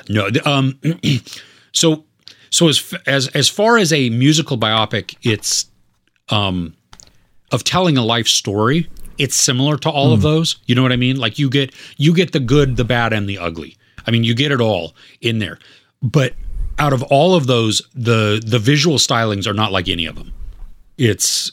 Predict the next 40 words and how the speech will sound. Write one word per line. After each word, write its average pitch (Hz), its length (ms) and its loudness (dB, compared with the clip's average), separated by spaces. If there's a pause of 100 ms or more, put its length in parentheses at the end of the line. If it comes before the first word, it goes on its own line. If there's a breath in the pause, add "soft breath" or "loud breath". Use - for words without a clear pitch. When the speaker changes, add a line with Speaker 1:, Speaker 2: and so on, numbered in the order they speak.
Speaker 1:
<clears throat> - 180 -4
Speaker 2:
Right. 110 360 2
Okay. 104 300 -8 (240)
Speaker 1:
you 127 200 -2
know, 123 80 -4
um, 117 280 -2
Speaker 2:
So 302 100 2
it's 175 120 0
doing 160 160 4
its 101 140 0
own 113 140 4
thing, 123 240 4
at 85 160 -8
least. 156 240 2
Speaker 1:
Yes. 156 260 4
Speaker 2:
It's - 120 2
different. 151 520 -2
Speaker 1:
That, 190 260 -2
uh, 143 80 0
yeah. 120 260 2
And 131 180 2
I 156 40 4
Speaker 2:
Yeah. 175 60 0
Speaker 1:
think 170 240 0
that's 143 260 0
really 117 360 0
where 104 180 0
it's 95 140 -2
gonna 95 160 -4
come 92 240 -6
down 87 180 -2
to 95 140 -8
a - 20 -10
lot 82 240 -6
of 85 80 -6
it, 80 100 -6
is 80 120 -8
that 90 180 -8
people, 117 400 -2 (640 soft breath)
um, 92 360 -2